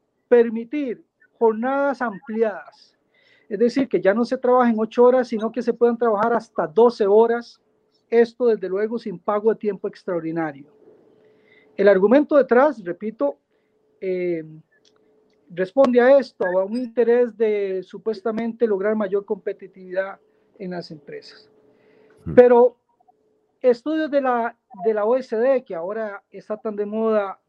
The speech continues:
Speaker 1: en, en nuestro medio, eh, eh, hablar de la O E C D, han ya evidenciado que Costa Rica es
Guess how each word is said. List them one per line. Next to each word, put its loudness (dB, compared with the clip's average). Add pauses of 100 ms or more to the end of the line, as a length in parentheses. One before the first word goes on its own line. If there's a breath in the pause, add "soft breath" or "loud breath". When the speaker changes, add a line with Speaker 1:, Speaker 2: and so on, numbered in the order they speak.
(200)
Speaker 1:
en, -10 (200)
en -8
nuestro -6
medio, 4 (180)
eh, -20
eh, -20
hablar -2
de 2
la 2
O 4
E 0
C -4
D, 4 (1200 soft breath)
han 4
ya 6
evidenciado 4
que 0
Costa 2
Rica 4
es -6